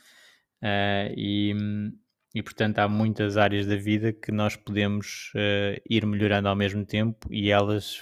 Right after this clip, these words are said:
próprias ir ajudando a área financeira a melhorar. Portanto, está tudo interligado e o que, que eu acredito, eh, é que o equilíbrio é fundamental para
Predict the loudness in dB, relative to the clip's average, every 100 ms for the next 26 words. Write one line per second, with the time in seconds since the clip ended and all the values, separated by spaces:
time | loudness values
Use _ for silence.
0 | -4 2 2 2 -4 -4 -8 -16 -20 _
1 | _ _ _ 0 2 2 -2 -2 -2 0
2 | 0 0 -4 -6 -8 -8 -4 -2 -2 -4
3 | -4 -4 -2 0 0 -2 -8 -14 -12 -12
4 | -12 -8 -8 -6 -8 -8 -4 -4 -2 -2
5 | 0 0 -2 -8 _ -20 -20 -20 _ _
6 | -6 -2 -2 -2 -2 0 0 0 0 -2
7 | -4 -6 -10 -18 -20 _ -2 -2 -4 -10
8 | -2 -2 -2 -8 -18 -18 -10 -6 -2 -2
9 | -4 -4 -6 -6 -8 -6 -4 -4 -4 -4
10 | -4 -4 -2 0 0 0 -2 -2 -2 0
11 | 0 -2 -6 -4 -4 -4 -4 0 0 0
12 | -2 -2 -2